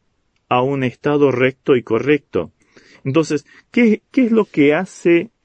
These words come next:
la Biblia? ¿Qué es lo que hace? Eh, por ejemplo, en Efesios, el capítulo cuatro, tenemos un, una expresión muy interesante. O sea, varias veces aparece esto, pero justo en un versículo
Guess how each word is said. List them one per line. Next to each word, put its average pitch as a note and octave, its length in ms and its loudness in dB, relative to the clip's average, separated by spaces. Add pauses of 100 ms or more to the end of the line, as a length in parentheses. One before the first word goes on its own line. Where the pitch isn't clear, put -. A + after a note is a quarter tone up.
(100)
la A2+ 340 0
Biblia? F2 440 -4 (560)
¿Qué F#3 140 0
es F3+ 100 0
lo E3 320 0
que B2+ 280 -2
hace? - 380 -14 (1300)
Eh, G#2 500 2
por E3+ 120 0
ejemplo, G2+ 540 -4 (920)
en G2 440 -6
Efesios, D3 720 -4
el - 160 -10
capítulo F2+ 1000 -2 (1500)
cuatro, G#2 560 -4 (640)
tenemos B2 680 -2
un, A2 260 -8
una A2 240 -10
expresión C#3+ 420 -6
muy D#3+ 120 -2
interesante. C3+ 460 -2
O - 40 -2
sea, B2 140 0
varias D#3+ 260 0
veces D3+ 300 -4
aparece B2 340 0
esto, C#3+ 220 -2
pero B2 180 -2
justo - 240 -4
en C#3+ 100 -2
un E3 100 -4
versículo D3+ 500 -2